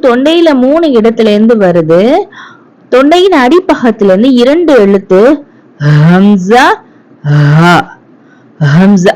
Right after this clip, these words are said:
அடிப்பகத்துல இருந்து நம்ம ட்ரை பண்ணி பார்க்கணும். ஹம்சா, ஹா. அடுத்து தொண்டையின் நடுப்பகுதியிலிருந்து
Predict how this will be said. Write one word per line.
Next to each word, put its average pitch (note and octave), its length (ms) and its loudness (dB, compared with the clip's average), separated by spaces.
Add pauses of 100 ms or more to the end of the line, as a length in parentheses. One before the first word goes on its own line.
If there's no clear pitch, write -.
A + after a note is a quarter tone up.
(100)
அடிப்பகத்துல G#3+ 720 -2
இருந்து A3 220 -2 (120)
நம்ம A#3 140 -2 (100)
ட்ரை G3 120 0 (120)
பண்ணி F#3+ 140 -4 (100)
பார்க்கணும். D#3+ 440 -4 (720)
ஹம்சா, F#3 600 0 (800)
ஹா. D3 400 0 (840)
அடுத்து A3 320 0 (240)
தொண்டையின் B3+ 600 -2 (440)
நடுப்பகுதியிலிருந்து A#3 1000 0